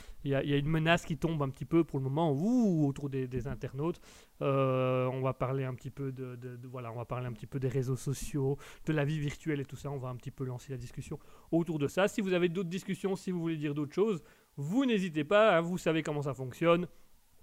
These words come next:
Vous allez sur twitch point T V slash raspberry du bas officiel. Euh, vous pouvez communiquer dans le chat de Twitch et nous lisons vos messages en direct. Vous pouvez également passer par le Discord Raspberry Public,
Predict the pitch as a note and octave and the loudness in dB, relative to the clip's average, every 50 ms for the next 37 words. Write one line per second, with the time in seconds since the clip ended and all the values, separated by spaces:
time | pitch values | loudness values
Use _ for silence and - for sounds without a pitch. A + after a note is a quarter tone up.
0 | - - - - - - F3+ E3+ G3 G#3+ F#3+ G#3+ G#3+ G#3 G3 - G#3 - - - | -20 -20 -20 -20 -10 -6 -2 2 2 4 6 6 6 6 4 2 0 0 0 -2
1 | G#3+ G#3+ - - - - G3+ G3 E3 - F#3+ F#3+ F#3+ G3+ G3 F#3 - - G3+ F#3 | -2 -2 -2 -4 -4 -2 -2 0 2 2 2 4 4 2 2 2 2 2 4 4
2 | F3+ - - F#3 E3+ E3 F3+ E3 F3+ E3 F3 E3 E3 D#3 - - D#3 - F#3 D3+ | 4 2 0 0 0 0 0 -2 0 -2 0 2 2 2 2 2 -2 -2 -4 -8
3 | - - F#3 F3+ F3+ F#3+ G3+ G#3 - - - - - _ _ C#3+ C3+ C3 C3 C3+ | -2 0 2 2 4 4 2 0 -2 -4 -20 -20 -20 _ _ -2 0 2 2 4
4 | C3+ C#3 C#3 C3+ F3+ F3 - F#3+ E3+ F#3+ F3+ F#3+ F3+ F3 F3+ F3 E3 - F#3 F3+ | 4 2 2 0 -2 -2 -2 2 2 4 4 4 2 2 0 -2 0 0 0 0
5 | D3 C#3 G3+ G#3+ G#3 G3+ G3 - - G3+ F3 D#3 C#3+ - - - - - - - | 2 4 4 6 6 4 2 2 2 2 2 2 0 -8 -18 -18 -18 -20 -20 -20
6 | - - C#3+ F#3 A3+ F#3 - G3 G#3 G3 - - - - - _ - - - _ | -14 -2 2 2 2 4 2 0 0 0 -2 -8 -12 -12 -14 _ -16 -20 -20 _
7 | - D3+ D3+ E3 E3+ F3 D#3 E3 D3+ E3 E3 D#3+ D3+ D#3+ D3+ D3+ C#3+ - C#3 C#3 | -2 0 2 2 2 2 0 0 -2 -2 -2 0 0 0 -2 -2 -2 -2 0 0
8 | F#3+ G#3+ F#3+ D3 D3 F3+ F3+ D#3+ F#3 D#3 F3+ E3 D#3 E3+ E3+ D#3 E3 E3 F3+ E3+ | 0 0 0 0 -2 -2 -2 -4 -6 -6 -4 0 0 0 2 2 0 0 0 -2
9 | - F#3+ E3+ - - F#3+ - F3+ E3 E3+ E3 D#3 E3+ A#3 C4+ G3 - - - C4 | 0 0 -2 0 0 0 2 2 2 2 0 0 0 0 0 -2 -2 2 4 6
10 | B3 A#3 F#3 D#3+ D3 C#3+ C#3 C#3 F3+ F3 D3+ C#3+ D#3+ F3 E3+ F3+ D3+ - G3 F3+ | 6 6 6 4 2 2 2 2 2 0 0 0 0 0 0 0 -2 -4 -4 -4
11 | G#3 F3+ C3+ - - | -4 -4 -6 -12 -20